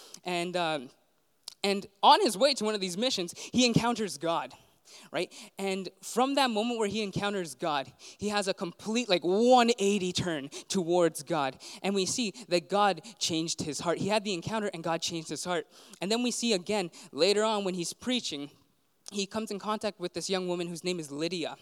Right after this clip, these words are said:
And if you read this in Acts chapter sixteen,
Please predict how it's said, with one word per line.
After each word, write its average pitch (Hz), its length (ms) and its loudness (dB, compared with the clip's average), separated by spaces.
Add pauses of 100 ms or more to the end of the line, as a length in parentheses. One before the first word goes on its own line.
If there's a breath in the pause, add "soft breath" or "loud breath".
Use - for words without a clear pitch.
(1040 loud breath)
And 185 120 -2
if 190 120 -4
you 185 80 -4
read 202 200 0
this 208 140 -2
in 180 160 -4
Acts 180 360 0
chapter 185 300 -4
sixteen, 160 720 -2